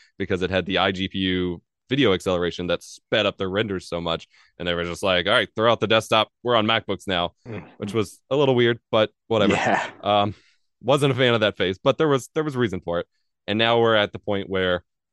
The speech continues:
Speaker 1: everyone's trying to do this, but H two six four is a very old codec. It was originally released in, I think, two thousand three. So we're coming up on almost twenty years. And
Speaker 2: Ooh.
Speaker 1: so it's not, it, it was designed for four eighty P, you know, standard definition, kind of into the high definition era,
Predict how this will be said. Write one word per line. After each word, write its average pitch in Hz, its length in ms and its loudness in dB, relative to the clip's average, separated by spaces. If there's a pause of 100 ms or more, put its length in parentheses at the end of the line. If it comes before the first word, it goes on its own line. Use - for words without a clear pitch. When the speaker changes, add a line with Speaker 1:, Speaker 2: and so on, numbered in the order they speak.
(480)
Speaker 1:
everyone's 98 580 -2
trying 90 300 -2
to 82 80 -10
do 143 180 0
this, 87 260 0 (380)
but 139 300 2 (260)
H 135 200 -2
two 147 120 0
six 127 200 -4
four 139 280 4
is 104 120 2
a 98 120 4
very 104 400 2
old 101 220 2
codec. 90 380 -2
It 98 80 -4
was 95 300 0
originally 101 340 -2
released 98 320 -4
in, 85 60 -6
I 82 80 -8
think, 104 220 -8
two - 140 -8
thousand 92 240 0
three. 82 220 -4
So - 140 -12
we're 92 100 -6
coming 92 200 -6
up 87 220 -4
on 85 320 -6
almost 95 320 -6
twenty 90 200 -6
years. 78 300 -8 (520)
And 95 160 0
Speaker 2:
Ooh. 233 40 0
Speaker 1:
so 92 360 0 (320)
it's - 120 -10
not, 143 280 2
it, 123 160 0
it 147 160 4
was 143 140 0
designed 139 500 2
for 113 160 0 (120)
four 147 220 4
eighty 131 240 4
P, 135 320 0
you 123 160 0
know, 123 100 2
standard 143 440 0
definition, 127 500 0
kind 131 340 2
of 127 80 0
into 127 160 0
the 117 120 0
high 113 180 2
definition 104 540 0
era, 87 340 0